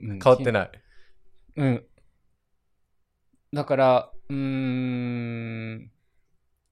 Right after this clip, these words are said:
Speaker 1: 不老不死できるようになったら多分、何人も自分作れるかもね、むしろ。コピーが。
Speaker 2: またわけわからんこと言い出したぞ。
Speaker 1: <laughs> え、だって、ね、脳がだから、例えばその、アップロードできたりしたらさ、デジタルに。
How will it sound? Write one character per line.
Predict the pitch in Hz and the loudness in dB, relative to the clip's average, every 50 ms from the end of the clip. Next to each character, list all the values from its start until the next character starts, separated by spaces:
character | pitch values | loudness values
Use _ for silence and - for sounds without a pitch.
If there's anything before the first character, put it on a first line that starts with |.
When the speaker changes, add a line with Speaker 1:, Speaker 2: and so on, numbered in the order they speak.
| _ _ _ _ _ _ _ _ _ _ _ | _ _ _ _ _ _ _ _ _ _ _
Speaker 1:
不 | _ - 147 | _ -4 -2
老 | 208 233 | -2 -2
不 | - | -2
死 | - - 254 | -4 -4 -4
で | 180 | -2
き | 156 | 0
る | 151 | 0
よ | 117 | 0
う | 113 | 0
に | |
な | 107 | -2
っ | - | -4
た | 113 | -6
ら | 101 | -6
多 | - 107 | -6 -6
分、 | 95 95 95 95 95 - _ _ _ _ _ _ _ _ _ _ _ _ _ _ _ _ _ | -6 -6 -6 -8 -8 -10 _ _ _ _ _ _ _ _ _ _ _ _ _ _ _ _ _
何 | - 147 190 214 | -4 -2 -2 0
人 | 208 170 | 0 -2
も | 117 104 | -2 -4
自 | 101 104 110 | -4 -6 -6
分 | 127 127 113 | -6 -6 -8
作 | - - - - | -8 -12 -10 -8
れ | 180 | -8
る | 156 - | -8 -10
か | - | -12
も | 82 80 | -12 -12
ね、 | 85 82 | -12 -12
む | 87 | -12
し | 85 - - | -14 -16 -16
ろ。 | - - - _ _ | -18 -20 -20 _ _
コ | - - - | -14 -14 -14
ピ | - - 73 | -12 -14 -14
ー | |
が。 | - - - - _ _ _ _ _ _ _ _ _ _ _ _ _ _ - - - - _ | -14 -16 -20 -20 _ _ _ _ _ _ _ _ _ _ _ _ _ _ -20 -20 -20 -20 _
Speaker 2:
ま | - - | -20 -20
た | - - | -20 -20
わ | - 90 | -18 -14
け | - - 82 | -12 -10 -10
わ | 82 | -10
か | - - | -10 -10
ら | 127 123 | -12 -12
ん | |
こ | 113 85 | -12 -14
と | 85 | -14
言 | 92 | -12
い | 95 | -10
出 | 117 | -12
し | 117 - | -12 -10
た | - 107 | -12 -10
ぞ。 | 95 120 131 - | -10 -10 -12 -12
Speaker 1:
<laughs> | - - - - 156 - - 165 208 185 - - - - 311 302 - - 247 240 - - - - - | -10 -4 0 2 4 6 6 6 6 8 6 6 6 6 4 4 8 8 6 6 6 -2 -10 -2 4
え、 | - | 8
だ | 170 190 | 8 8
っ | 175 | 8
て、 | 160 139 123 - - - _ _ - | 8 4 2 2 -4 -20 _ _ -4
ね、 | 151 147 143 120 - - _ _ _ _ _ - | 0 2 2 2 0 -4 _ _ _ _ _ -4
脳 | 160 196 214 196 | 2 4 4 6
が | 156 143 131 | 6 6 4
だ | 131 117 | 4 2
か | 117 113 | 0 0
ら、 | 107 104 | 0 -2
例 | - - - 143 131 | -6 -6 -4 -2 -2
え | 123 | -2
ば | 110 104 | -2 -4
そ | 104 113 110 | -8 -8 -8
の、 | 107 104 104 101 98 - | -8 -8 -8 -8 -8 -8
ア | 120 | -10
ッ | 110 | -10
プ | - - 127 | -8 -6 -4
ロ | 131 131 123 | -4 -4 -4
ー | |
ド | 107 104 | -6 -8
で | 101 101 | -10 -10
き | - | -12
た | - 107 | -12 -14
り | 98 92 | -12 -12
し | - | -14
た | - 101 | -14 -14
ら | 95 95 | -16 -16
さ、 | - 92 | -16 -12
デ | 95 104 104 | -10 -8 -8
ジ | 101 95 | -8 -6
タ | - 101 | -6 -6
ル | 87 92 | -4 -4
に。 | 98 107 - - - | -4 -6 -6 -8 -12